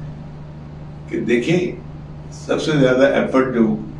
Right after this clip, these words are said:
पाकिस्तान के लिए की, वो सेंट्रल इंडिया के मुसलमानों ने की थी। और जो माइग्रेशन भी हुई है पंजाब से और सेंट्रल इंडिया से,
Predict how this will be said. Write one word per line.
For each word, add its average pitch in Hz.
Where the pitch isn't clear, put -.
पाकिस्तान 120
के 131
लिए 113
की, 131
वो 127
सेंट्रल 117
इंडिया 113
के 113
मुसलमानों 101
ने -
की -
थी। -
और 120
जो 120
माइग्रेशन 117
भी 143
हुई 127
है 110
पंजाब 107
से 127
और 120
सेंट्रल 107
इंडिया 98
से, 110